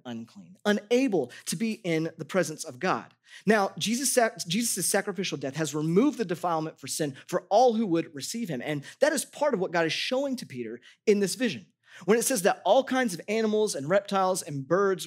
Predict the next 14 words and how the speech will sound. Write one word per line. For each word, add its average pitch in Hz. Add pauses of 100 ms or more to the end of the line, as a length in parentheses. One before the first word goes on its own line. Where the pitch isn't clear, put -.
birds, 170
it 170
means 220
there 208
were 147
clean 285 (120)
and 175
unclean 214
animals. 147
And 156
God 233
is 285
telling 175
Peter, 135